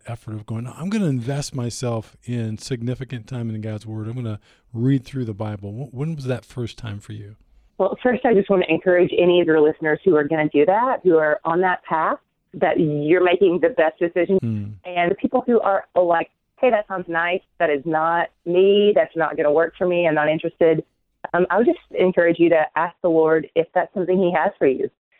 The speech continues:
Speaker 2: If he could, uh, equip and enable you through his spirit to engage with that, or even if you don't wanna do it, to want to do it,
Speaker 1: Hmm.
Speaker 2: like, to place the desire in you for that. Because the first time I read through it, it was ten years ago. This will be my tenth trip through Scripture.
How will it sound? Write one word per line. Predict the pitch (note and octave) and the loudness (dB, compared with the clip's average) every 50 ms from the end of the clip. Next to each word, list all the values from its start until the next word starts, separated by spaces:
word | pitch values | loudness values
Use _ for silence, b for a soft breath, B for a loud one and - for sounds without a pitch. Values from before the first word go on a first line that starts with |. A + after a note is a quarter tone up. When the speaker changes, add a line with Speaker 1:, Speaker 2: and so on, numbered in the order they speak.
| _ _ - | _ _ -6
Speaker 2:
If | F3+ - - | -6 0 2
he | G3+ F#3 | 2 2
could, | - G#3+ G3+ G3+ F3 E3+ | 4 4 2 2 4 4
uh, | F#3+ F3+ F3+ F3 F3+ - - | 2 4 4 2 0 -2 -4
equip | E3+ - - G#3 G3 - | -10 0 0 0 2 2
and | G3+ F#3 | 0 0
enable | F3 E3+ F3 F3+ F#3+ F#3+ | 2 2 4 4 4 4
you | F3 D#3+ D#3 D#3+ D#3+ D#3 | 4 4 4 4 2 2
through | - D#3+ F3 | 2 2 2
his | G3+ F#3+ - | 2 2 0
spirit | _ - G3 G#3 F3+ E3 D#3 - - _ _ _ _ - | _ 0 2 4 4 2 2 -2 -8 _ _ _ _ 0
to | - F#3+ F#3+ G3 | 2 4 4 4
engage | G3+ G3 E3+ E3 - G#3 - | 2 2 2 2 2 2 2
with | G#3 G#3 - | -2 0 2
that, | D3 C#3 C#3 - | -2 -2 0 -2
or | E3+ F#3 | -2 0
even | F#3 F#3+ F#3 G3 | 0 0 0 -2
if | G3 - _ _ _ _ | -6 -6 _ _ _ _
you | A3 A3 | -2 0
don't | G#3+ G3 | 0 0
wanna | F3+ G3 A3 A3+ | 0 0 0 2
do | F#3+ F3+ | 2 4
it, | F3 E3+ - - _ _ - | 2 2 0 -4 _ _ 0
to | G#3 F#3+ F3 | 0 2 2
want | D3+ C#3+ D#3+ E3+ F3 F3 - - - _ _ _ _ - | 0 0 0 0 0 0 -2 -6 -14 _ _ _ _ -12
to | - E3 | -10 -6
do | D3 C#3 | -4 -2
it, | - - - - _ | -2 -2 -4 -6 _
Speaker 1:
Hmm. | - A2+ G#2 | -20 -6 -2
Speaker 2:
like, | - D3+ - - | -2 -2 -2 -2
to | - - - _ - | -4 -4 -4 _ -2
place | - G#3+ F#3+ F#3+ - | 2 2 2 2 0
the | - D#3+ | -4 -4
desire | E3+ E3+ - D#3+ D3+ D3 | -2 0 0 0 0 0
in | D3 D3+ | 0 -2
you | D3 C#3+ - | -4 -8 -4
for | - D3+ C#3+ | -4 -4 -2
that. | C#3 C3+ B2+ B2 - | 0 0 -2 -2 -4
Because | - E3+ - F#3 F3 E3+ - _ _ _ _ _ _ _ _ - | -6 -4 -2 -2 -2 -2 -4 _ _ _ _ _ _ _ _ -4
the | D#3 F3+ - | -4 -2 0
first | - F3 E3+ - _ | 0 -2 -2 -2 _
time | - F3+ F3 | -4 -2 -2
I | E3 E3+ | 0 2
read | E3+ E3+ E3 D#3+ - | 2 2 2 0 0
through | F#3 A3 A#3 F#3+ | 0 2 4 4
it, | E3+ - - - _ _ _ _ _ _ _ _ - | 4 4 2 -2 _ _ _ _ _ _ _ _ -4
it | F3 | -4
was | E3+ - _ _ - | -4 -4 _ _ -2
ten | - G3+ A3 B3 | 0 2 4 4
years | A#3 G3 F#3 F3 | 4 2 2 2
ago. | D#3 D3+ - - D#3 E3+ - | 2 2 2 2 0 0 -2
This | F#3 - - | -6 0 2
will | F#3 | 2
be | F3+ F3+ | 4 4
my | F3 E3 E3 - | 2 0 -2 0
tenth | - F#3+ F#3 - - - | 0 -2 -2 -2 -2 0
trip | G#3 G3 - _ | 0 0 2 _
through | G3 G3 - | 0 0 2
Scripture. | - - E3 - - D3+ C#3+ C#3+ D#3 | 0 -2 -2 -2 0 0 0 0 0